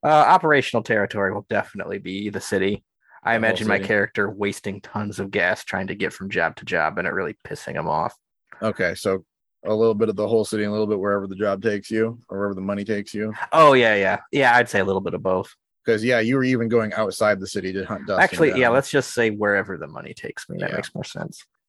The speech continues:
Speaker 2: I dig it. Uh, I just imagine the, uh, confrontation between you and Dustin where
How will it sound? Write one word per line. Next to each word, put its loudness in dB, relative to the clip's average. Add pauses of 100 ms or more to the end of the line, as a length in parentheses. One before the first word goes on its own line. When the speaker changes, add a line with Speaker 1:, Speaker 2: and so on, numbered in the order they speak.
(120)
Speaker 2:
I -16
dig -14
it. -14 (440)
Uh, 2
I 0
just 0
imagine -2
the, -4
uh, -4
confrontation -6
between -10
you -8
and -10
Dustin -8
where -8